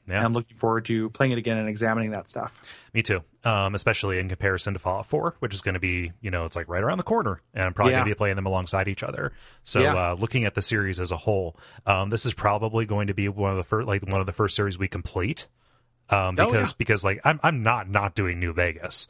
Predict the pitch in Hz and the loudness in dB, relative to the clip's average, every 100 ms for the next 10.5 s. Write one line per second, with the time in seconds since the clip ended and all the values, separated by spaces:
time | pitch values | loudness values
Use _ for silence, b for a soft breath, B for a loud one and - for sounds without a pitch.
0 | b b 165 127 120 185 151 123 120 127 | b b 2 4 2 2 4 2 2 0
1 | 123 123 120 107 120 110 107 104 104 87 | 2 0 -2 -2 -4 -4 -4 -2 0 0
2 | 78 - - 113 113 131 139 143 - 117 | -2 -6 -4 -4 -2 0 2 2 0 0
3 | 127 117 110 - - - 117 123 110 101 | 0 -2 -6 -10 -20 -12 -2 -2 -2 -4
4 | 104 101 95 110 120 110 110 110 107 110 | -6 -6 -6 -2 0 0 -2 -2 -2 -2
5 | - - 110 123 - 113 110 120 113 113 | -8 -10 -2 -2 -2 -6 -6 -4 -2 -2
6 | 110 170 175 165 147 160 156 147 - B | 0 2 2 0 0 0 0 -2 -8 B
7 | B B 131 131 135 131 123 120 123 117 | B B 2 4 2 2 0 0 0 2
8 | 120 113 120 117 113 110 - _ _ _ | 0 0 -2 0 0 -2 -6 _ _ _
9 | _ - - 240 160 135 135 120 110 - | _ -4 2 4 2 2 0 0 -2 0
10 | 113 110 104 104 | 0 0 0 -4